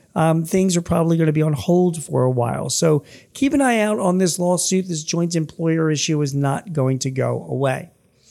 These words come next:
Next, there is an article about minimum wage. This is on N B C Philadelphia dot com, my hometown.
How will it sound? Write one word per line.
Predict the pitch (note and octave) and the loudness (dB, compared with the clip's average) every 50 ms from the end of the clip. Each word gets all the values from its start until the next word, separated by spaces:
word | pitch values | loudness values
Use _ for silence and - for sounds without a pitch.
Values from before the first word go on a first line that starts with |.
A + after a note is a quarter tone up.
| - - - - _ _ _ _ _ _ _ - | -18 -16 -16 -16 _ _ _ _ _ _ _ -4
Next, | D4 F4+ F#4 A#3 - - - - - D#3 | -2 0 0 -2 -2 -4 -6 -6 -6 -2
there | G3 G3+ A3 A3 | 0 2 2 2
is | G#3 E3+ | 2 0
an | F3+ G3+ | -2 -4
article | - E3+ E3 G3+ A3 G3+ G3+ G3+ G3+ G#3 | -2 -2 -2 -2 -2 -2 -2 -2 -2 -2
about | G#3+ F3 F3 F#3 F3 - - A3 | -2 0 0 0 0 -2 -2 -2
minimum | F3 D3+ D#3+ F3 G3 A3+ A3 A3 A3 G#3+ | -2 0 2 2 2 2 2 2 0 0
wage. | G3+ F#3 G3 G#3 A3 A#3 A3+ A3 G3 F3+ D#3 C#3 - - | 2 2 2 4 4 4 2 2 2 0 0 -2 -4 -4
This | E3+ D3+ - - | -2 -2 -2 -2
is | D#3+ D#3+ | -2 0
on | D#3 D#3+ E3+ | 0 0 0
N | F#3 - G3 E3+ G3 G3+ F#3+ | -2 -2 -2 0 0 0 0
B | F3+ F#3+ G3 F#3+ | 0 0 0 0
C | F3+ - - - - F#3+ F#3+ F#3+ F#3 D#3+ | 0 0 -2 0 0 0 0 0 -2 -4
Philadelphia | - - - A3 G#3+ G#3+ A3 A3 G#3 G#3 F3+ - F#3+ F3 D#3 C#3 C3 B2+ B2+ | -6 -4 -2 0 2 2 2 2 2 0 0 0 0 2 2 2 0 -2 -2
dot | C#3 C#3 B2 B2+ - - | -2 -4 -4 -4 -8 -10
com, | - - C3 B2 A#2+ A#2+ C3 | -8 -6 -6 -4 -4 -6 -6
my | C3 C#3+ D#3 D#3+ | -6 -4 -4 -2
hometown. | D3+ D3+ D#3 D#3 D#3 D3+ D3 D3+ D3+ D3+ D3+ D#3 D#3+ D#3+ | -2 -2 -2 -2 -2 -2 -2 -2 0 0 0 0 0 -2